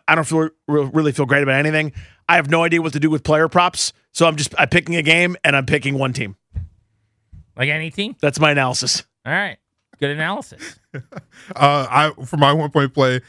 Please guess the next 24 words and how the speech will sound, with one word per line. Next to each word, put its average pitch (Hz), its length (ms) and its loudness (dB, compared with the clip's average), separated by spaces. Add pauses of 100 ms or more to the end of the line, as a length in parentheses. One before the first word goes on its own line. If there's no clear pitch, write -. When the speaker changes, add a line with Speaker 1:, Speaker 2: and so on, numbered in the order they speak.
(220)
Speaker 3:
I'm - 100 -4
gonna 180 140 6
take 170 220 2
Seattle 147 380 0
plus 139 260 2
nine 131 140 2
and 127 100 0
a - 20 2
half. 127 240 0
Again, 123 360 0
it's 120 180 -4
my 131 100 4
one-point 127 320 0
play 117 160 0
for 110 120 -4
a 104 40 0
reason. 110 240 -2
I 104 80 -2
don't 107 140 -4
feel 110 100 0
great 101 380 -4
about 120 300 2
it, 123 120 -4 (200)
but 110 260 0